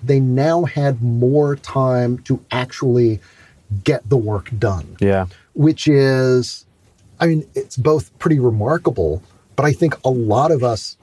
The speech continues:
Speaker 1: have had experiences of working in offices where if you kind of reflect for ten seconds on your own experience, you think, "Yeah, I can see how that would be,
Speaker 2: Mm,
Speaker 1: how that,
Speaker 2: yeah.
Speaker 1: you know, how that would be true."
Speaker 2: Yeah,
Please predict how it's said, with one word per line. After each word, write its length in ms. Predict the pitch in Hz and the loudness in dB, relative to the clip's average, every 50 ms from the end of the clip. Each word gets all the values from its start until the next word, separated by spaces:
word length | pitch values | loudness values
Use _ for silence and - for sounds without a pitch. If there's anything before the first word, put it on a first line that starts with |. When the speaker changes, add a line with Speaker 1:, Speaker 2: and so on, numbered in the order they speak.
| - - | -8 -2
Speaker 1:
have 220 | 87 135 127 - | 0 0 0 0
had 260 | - - 135 147 139 | -2 -2 -2 0 -2
experiences 640 | - - - - 135 127 127 127 120 - 127 117 107 | -2 -4 -4 -2 0 2 2 2 0 0 -2 -2 -2
of 100 | 107 101 | -2 0
working 320 | 107 113 113 - 135 120 | 2 2 2 2 0 0
in 60 | 113 98 | 0 0
offices 540 | 101 107 110 - 120 - - 104 98 - | 0 0 0 -2 -2 -4 -4 -6 -4 0
where 300 | - 117 110 110 87 82 - - - - - _ _ _ _ _ _ - | 2 2 2 2 0 -2 -6 -12 -20 -20 -20 _ _ _ _ _ _ -2
if 140 | 143 131 | 0 2
you 80 | 160 151 | 2 2
kind 160 | - 147 135 | 2 2 0
of 80 | 123 101 | 2 0
reflect 440 | 120 110 - - - 147 156 - _ | 0 -2 -2 -2 -2 -2 -2 -2 _
for 100 | - 131 | -4 -4
ten 260 | 117 - - 131 120 117 | -4 -2 -2 -2 -2 -2
seconds 540 | - - 151 156 - 131 110 110 104 - - - | -2 -2 -2 0 0 -2 -4 -4 -8 -10 -10 -6
on 380 | 120 113 110 107 104 107 107 - - | -4 -4 -2 -2 -4 -6 -6 -6 -2
your 180 | 120 117 117 120 | 0 2 2 2
own 100 | 117 110 | 2 0
experience, 560 | 107 - - - 165 185 180 147 127 113 - | -2 -6 -4 0 0 2 2 2 0 0 0
you 80 | 123 113 | 0 0
think, 220 | 117 110 104 - _ _ _ _ _ _ _ _ _ - | 0 -2 -4 -8 _ _ _ _ _ _ _ _ _ -2
"Yeah, 120 | - - | 0 0
I 80 | 320 320 | 0 2
can 100 | - 180 | 0 0
see 140 | - - 160 | 2 2 2
how 100 | 127 123 | 4 2
that 140 | - - 85 | 0 -2 -4
would 100 | 101 101 | -4 -4
be, 100 | 110 107 | -4 -4
Speaker 2:
Mm, 600 | - - 117 117 117 117 117 117 113 113 110 113 | -2 0 2 2 4 4 4 4 2 2 0 0
Speaker 1:
how 120 | - 120 113 | -2 0 0
that, 60 | 113 | 2
Speaker 2:
yeah. 120 | 110 107 101 | 2 0 0
Speaker 1:
you 60 | - | -4
know, 120 | 117 117 - | -6 -4 -2
how 100 | 107 113 113 | -2 -2 -2
that 120 | 117 - | -2 -2
would 80 | 117 104 | -4 -4
be 120 | 113 107 | -4 -4
true." 280 | - - 98 73 - - - - - _ _ _ _ | -4 -4 -4 -4 -6 -12 -20 -20 -20 _ _ _ _
Speaker 2:
Yeah, 300 | - 143 143 143 131 113 | 0 2 2 2 0 0